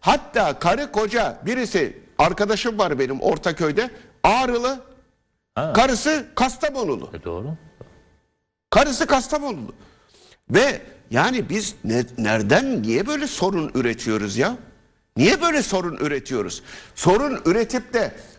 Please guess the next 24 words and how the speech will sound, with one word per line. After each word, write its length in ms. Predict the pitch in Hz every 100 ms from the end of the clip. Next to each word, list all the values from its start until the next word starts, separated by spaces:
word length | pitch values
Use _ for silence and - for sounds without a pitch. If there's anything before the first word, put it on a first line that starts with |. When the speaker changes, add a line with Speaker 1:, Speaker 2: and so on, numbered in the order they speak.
| _
Speaker 1:
Türkiye'yi, 800 | - 247 247 226 226 214 139 - - -
Türk 260 | 233 240
milletini, 400 | 202 202 202 196 156 -
halkları 580 | - 175 220 - 214 147
niye 240 | 156 262
bölüyoruz? 380 | 269 202 131 - -
Ben 80 |
size 300 | 240 233 220
başka 260 | 214 185 254
bir 60 | 262
şey 200 | 220 226
daha 140 | 254
söyleyeyim. 300 | - 135 -
Speaker 2:
Buyurun. 200 | 110 87 101 - -
Speaker 1:
Mesela 560 | - 262 208 156 214 - - _ -
deniliyor 380 | 131 160 226 262
ki 180 | 120 - -
daha 280 | 151 254
eşitlikçi, 920 | - 151 147 139 - 123 - 127 180 226 - - - 117
daha 380 | 156 220 208
adil, 560 | - 143 139 131 143 233 - - - - -
daha 440 | 143 160 233 233 - - - - - - - - - -
özgürlükçü 960 | 170 180 123 165 139 135 - 147 196 220 - - _ _ -
bir 240 | 180 190